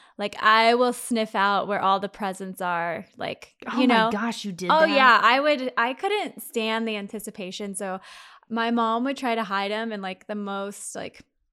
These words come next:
Speaker 1: I mean, like, she found some good spots, but I could sniff 'em out. I could find every present.
Speaker 2: That is so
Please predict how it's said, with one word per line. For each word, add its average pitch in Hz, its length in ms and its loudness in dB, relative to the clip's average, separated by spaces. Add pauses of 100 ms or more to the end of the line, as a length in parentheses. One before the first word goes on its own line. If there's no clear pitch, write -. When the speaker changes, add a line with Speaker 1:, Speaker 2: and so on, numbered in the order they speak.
(480)
Speaker 1:
I - 60 -2
mean, 453 160 2
like, 415 140 -2
she - 160 -2 (240)
found 311 200 2
some 254 140 -4
good 220 220 -2
spots, 196 380 0
but - 120 -6
I 233 180 6
could 262 260 -6
sniff 226 440 -4
'em 196 120 -8
out. 185 280 0
I 233 120 2
could 240 140 -6
find 202 240 -4
every 202 180 -6
present. 254 460 0
Speaker 2:
That - 20 -8
is 349 240 -4
so 202 640 0